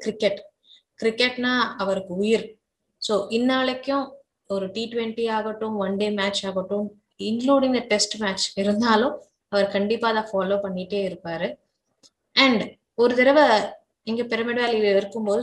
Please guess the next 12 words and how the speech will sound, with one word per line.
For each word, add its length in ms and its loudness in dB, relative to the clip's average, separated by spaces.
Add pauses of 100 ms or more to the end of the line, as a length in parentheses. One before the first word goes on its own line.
(120)
சொன்னாரு, 320 -4 (1120)
"நான் 220 6
வந்து 220 4 (440)
கிரிக்கெட்ல 480 -8 (760)
left 280 -2
hand 220 2
பேட்ஸ்மேனும் 600 0 (360)
பண்ணியிருக்கேன், 520 -4 (220)
right 200 -2
hand 200 0
பேட்ஸ்மேனாவும் 680 -4
பண்ணியிருக்கேன். 460 -12